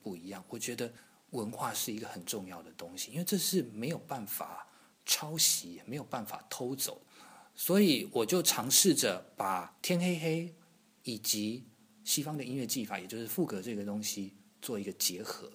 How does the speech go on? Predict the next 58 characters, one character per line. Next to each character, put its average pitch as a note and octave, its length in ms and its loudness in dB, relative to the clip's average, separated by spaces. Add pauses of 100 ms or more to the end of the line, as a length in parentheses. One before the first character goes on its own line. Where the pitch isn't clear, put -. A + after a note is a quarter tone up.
(140)
那 G3 120 4
关 G3 200 4
于 D3 140 6
爵 A2+ 260 -2
士 D3+ 360 6
的 A2 120 -2
部 A#2 300 0
分， G#2+ 340 0
我 - 60 -14
自 G#2 180 -2
己 G#2 200 -2
本 F#2+ 200 -10
身 A2+ 160 -6
非 A2 160 -6
常 G2+ 220 -6
喜 - 220 0
欢 F2+ 260 -10 (240)
爵 F2 160 -6
士 G2 160 -4
音 F2+ 160 -10
乐， G2+ 180 -6 (440)
然 - 120 -10
后 A2 200 0
也 F#2 240 -6
非 D3 260 2
常 G2 260 0
崇 G#2 300 -2
拜 G#2+ 180 2
Friedrich A2+ 460 -2 (140)
Gulda， C3 420 0
我 F2+ 100 -10
自 - 140 -2
己 - 120 -4
也 F#2+ 60 -6
弹 F#2+ 220 -6
了 G2+ 80 -4
一 G2+ 80 -4
些 G#2 160 -2
他 A2+ 180 -6
的 G#2+ 100 0
作 - 280 -2
品， - 220 -12 (160)
因 E3+ 40 -8
为 D3+ 120 -6
他 F#3 200 -2
已 G3+ 120 4
经 F3 180 -2
是 F3 240 2 (580)
在 - 320 2 (200)
古 D#3 180 6
典 A#2+ 180 0
乐 D3+ 160 6
界 C#3+ 200 2
那 D#3 240 2
么 A2+ 120 2
样 G#2 200 -2
的 - 80 -12
顶 - 180 -10